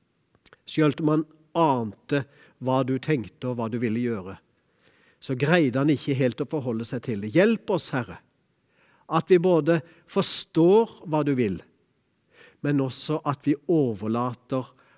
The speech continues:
til deg alle konsekvenser, Herre. Men vår oppgave, det er å dele det vi har fått. Takk, Herre, for at vi kan dele det beste. Det du har gitt oss, kan vi dele videre. Og så er det,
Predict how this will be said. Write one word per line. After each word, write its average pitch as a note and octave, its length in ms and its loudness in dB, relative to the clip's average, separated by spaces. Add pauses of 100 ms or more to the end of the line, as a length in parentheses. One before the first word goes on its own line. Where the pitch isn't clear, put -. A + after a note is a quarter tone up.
(300)
til C#3+ 160 0
deg D3+ 300 2 (120)
alle A#2 260 -4
konsekvenser, A2 840 -10 (400)
Herre. F#2 280 -10 (560)
Men B2 240 -6
vår F#3+ 380 2 (180)
oppgave, A2+ 560 -6
det A2+ 140 -6
er C3 80 -2
å B2 180 -6
dele G#2+ 520 -2
det F#2+ 180 -8
vi F#2+ 100 -8
har F#2+ 80 -12
fått. - 380 -20 (340)
Takk, G3 240 0
Herre, C#3+ 240 2
for D#3 180 -4
at C#3+ 140 -6
vi D3 80 -2
kan C#3+ 320 -2
dele A#2+ 320 4
det A#2 160 -4
beste. - 500 -6 (460)
Det D#3+ 160 4
du D3 220 4
har D3 100 2
gitt D3 240 -2
oss, - 400 -6 (280)
kan C#3 180 -4
vi B2+ 180 0
dele B2+ 280 2
videre. G2+ 500 -4 (600)
Og A#2+ 100 -12
så C#3 260 -4
er C3+ 200 -2 (180)
det, D3+ 240 4